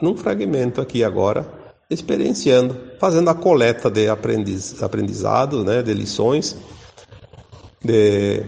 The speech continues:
informações de um mundo de terceira dimensão, de provas e expiações que a Terra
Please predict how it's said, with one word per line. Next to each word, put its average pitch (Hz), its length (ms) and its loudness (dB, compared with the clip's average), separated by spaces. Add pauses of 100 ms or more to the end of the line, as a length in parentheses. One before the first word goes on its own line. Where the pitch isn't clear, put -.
(300)
informações 156 1200 0
de 254 80 -2
um 311 60 2
mundo 185 600 2
de 185 80 -2
terceira 165 420 0
dimensão, 156 760 0
de 151 80 -2
provas 110 300 2
e - 20 0
expiações 110 520 -2
que - 160 -6
a 113 80 0
Terra 101 520 -4